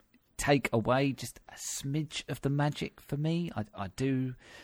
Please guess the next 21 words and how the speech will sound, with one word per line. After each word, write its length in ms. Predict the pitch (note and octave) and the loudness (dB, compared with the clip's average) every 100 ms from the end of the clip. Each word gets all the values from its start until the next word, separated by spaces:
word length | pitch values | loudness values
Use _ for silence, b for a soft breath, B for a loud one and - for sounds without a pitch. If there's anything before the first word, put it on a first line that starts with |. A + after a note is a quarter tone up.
| - | -12
that, 140 | - | -6
you 100 | G#2+ | -2
know, 100 | G#2+ | 2
there 140 | G#2 G2 | 2 2
are 40 | |
certain 380 | - C3+ B2+ A2+ | 2 2 2 0
things 320 | - B2+ A#2+ | -2 0 0
about 280 | A2 A2+ - | 0 -2 -2
Orlando 520 | G#2+ A2+ A#2+ A2 G#2+ | 0 2 2 2 2
Airport 560 | A#2 A#2 - A#2+ A2+ - | 2 0 -4 -4 -4 -4
that 180 | F2 - _ B B B B B B B - | -8 -10 _ B B B B B B B 0
are 60 | |
near 240 | G#2 A#2+ A2+ | 4 6 6
and 100 | G#2 | 4
dear 180 | A#2 A2 | 4 2
to 120 | G2+ | 2
my 120 | G2+ | 2
heart, 360 | G2+ A#2 A#2+ - | 4 6 4 0
and 240 | - F#2 F#2+ _ _ b b b b | -6 -8 -8 _ _ b b b b
certain 320 | - C3 G#2 G#2 | -2 2 6 6
moments 920 | A#2 B2+ C3 B2+ C3+ - - - - | 10 10 10 6 4 -2 -6 -6 -6